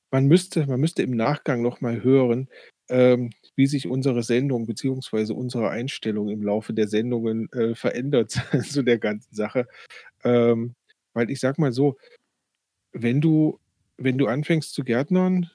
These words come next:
so wie wir das gemacht haben, dann gehst du natürlich ran und sagst, oder wir sind so rangegangen und haben gesagt: „Okay, wir gucken einfach mal, was passiert.“ Und dann hat man sich viel Mühe gegeben und dann denkt man sich natürlich irgendwann:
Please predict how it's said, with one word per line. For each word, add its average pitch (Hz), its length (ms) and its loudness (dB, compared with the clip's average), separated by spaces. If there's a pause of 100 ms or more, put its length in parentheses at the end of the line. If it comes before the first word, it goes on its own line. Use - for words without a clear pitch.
so 143 180 -2
wie 131 60 0
wir 135 100 4
das 135 200 -2
gemacht 123 420 -4
haben, 151 260 -2
dann 127 300 -4 (100)
gehst 127 240 -2
du 147 40 -4
natürlich 127 500 -4
ran 147 200 0
und 127 100 -2
sagst, 120 340 -6
oder 113 180 -6
wir 139 120 6
sind 139 180 -4
so 113 140 0
rangegangen 107 500 -6
und 104 120 -10
haben 113 140 -12
gesagt: 107 320 -12
„Okay, 123 200 -4
wir 120 60 -4
gucken 165 280 -4
einfach 123 280 -4
mal, 117 180 -6
was 113 140 -6
passiert.“ 107 460 -10 (480)
Und 127 380 0 (400)
dann 127 140 -2
hat 147 160 0
man 165 100 2
sich 139 160 -6
viel 147 140 4
Mühe 160 260 4
gegeben 131 420 0
und 135 80 0
dann 120 100 -2
denkt 127 200 -2
man 135 120 -6
sich 123 140 -4
natürlich 123 500 2
irgendwann: 117 580 -6